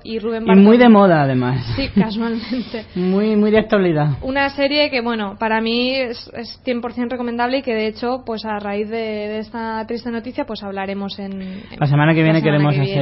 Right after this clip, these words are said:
Speaker 2: hacer algún tipo de sección corta sobre esa serie en plan homenaje al, al gran
Speaker 1: Así que
Speaker 2: Pepe.
Speaker 1: si no, si os queréis animar, los que no la hayáis visto,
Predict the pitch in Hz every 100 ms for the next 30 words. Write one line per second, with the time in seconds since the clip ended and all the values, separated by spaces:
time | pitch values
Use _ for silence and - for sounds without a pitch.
0 | 135 131 127 123 123 120 117 113 110 107
1 | 110 117 110 107 104 - 104 - 110 110
2 | 107 104 98 - - 110 117 110 104 104
3 | 107 113 113 135 131 104 110 107 107 101
4 | 104 - 101 98 98 98 - - 107 233
5 | 202 247 262 262 226 220 226 226 220 220
6 | 226 214 220 226 247 240 202 190 190 190
7 | 202 214 233 240 202 226 254 - 349 466